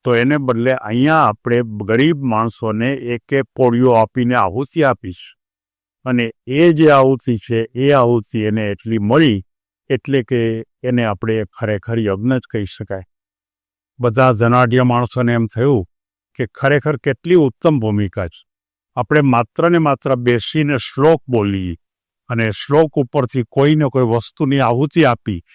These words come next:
એના કરતાં જે ગરીબ માણસો છે, એકદમ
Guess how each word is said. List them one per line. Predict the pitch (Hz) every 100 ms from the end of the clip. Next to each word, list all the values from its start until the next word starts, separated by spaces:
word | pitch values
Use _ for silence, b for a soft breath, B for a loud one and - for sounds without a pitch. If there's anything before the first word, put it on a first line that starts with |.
| b b -
એના | 139 147 175
કરતાં | - 117 - 131
જે | 120
ગરીબ | 110 123 139 165
માણસો | 143 131 117 104 123
છે, | 107 117 113
એકદમ | 117 120 143